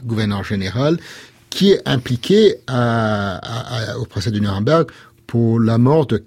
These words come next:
quatre millions d'êtres humains. C'est remarquable. Et il est le défendant numéro sept,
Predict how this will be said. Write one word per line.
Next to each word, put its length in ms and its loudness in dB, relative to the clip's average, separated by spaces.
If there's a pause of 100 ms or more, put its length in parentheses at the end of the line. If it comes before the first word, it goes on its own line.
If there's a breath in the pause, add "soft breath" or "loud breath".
quatre 360 0
millions 720 2 (320 soft breath)
d'êtres 280 -2
humains. 200 0
C'est 140 -4
remarquable. 560 -2 (1080 soft breath)
Et 400 4 (200)
il 220 2
est 180 4
le 180 -2
défendant 420 0
numéro 380 2
sept, 440 -6